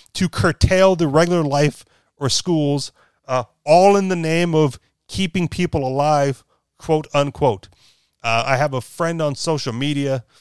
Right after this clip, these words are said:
uh, who, who's, like, posting the Hawaii updates, and it's like eight hundred, nine hundred, a thousand new cases, but the death count is still at, like, three or four.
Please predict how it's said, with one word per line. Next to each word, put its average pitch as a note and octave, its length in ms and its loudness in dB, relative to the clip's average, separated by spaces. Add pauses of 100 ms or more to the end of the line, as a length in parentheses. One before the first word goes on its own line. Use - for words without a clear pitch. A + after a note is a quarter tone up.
(260)
uh, A2+ 220 -6
who, A#2 180 -6 (240)
who's, - 240 -8
like, A#2+ 220 -10
posting E3 400 0
the C3+ 80 -2
Hawaii C#3+ 400 0
updates, A2 580 -6 (400)
and C#3+ 100 -2
it's C#3+ 120 -4
like A2+ 140 -4 (420)
eight D3 220 -6
hundred, - 420 -6 (280)
nine C#3 360 -4
hundred, G#2+ 420 -10 (260)
a A#2+ 100 -4
thousand D#3 580 0
new E3 180 -4
cases, - 560 -4 (460)
but F3+ 160 0
the F3+ 80 -2
death F#3 280 2
count D#3+ 300 2
is C#3+ 100 -2
still F3+ 280 0
at, E3 80 -2
like, D3 200 0
three F#3+ 420 -6
or E3 100 -2
four. D3 400 -8